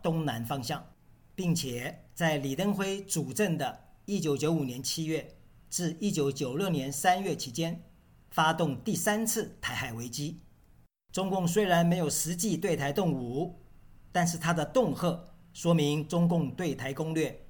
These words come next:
并不那么有耐心。从一九五零年代起到今天，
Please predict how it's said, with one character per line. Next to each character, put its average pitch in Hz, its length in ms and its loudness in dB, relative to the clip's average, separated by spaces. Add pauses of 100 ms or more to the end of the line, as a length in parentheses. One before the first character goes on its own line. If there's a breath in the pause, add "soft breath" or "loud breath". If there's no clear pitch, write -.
(380)
并 226 180 4
不 175 120 2
那 262 160 4
么 190 100 4
有 139 160 0
耐 135 180 -2
心。 139 320 -2 (800)
从 190 280 0
一 254 100 0
九 190 220 4
五 147 160 0
零 156 120 0
年 165 220 2
代 160 180 2
起 - 440 -6
到 139 120 -2
今 160 220 -4
天， 170 340 2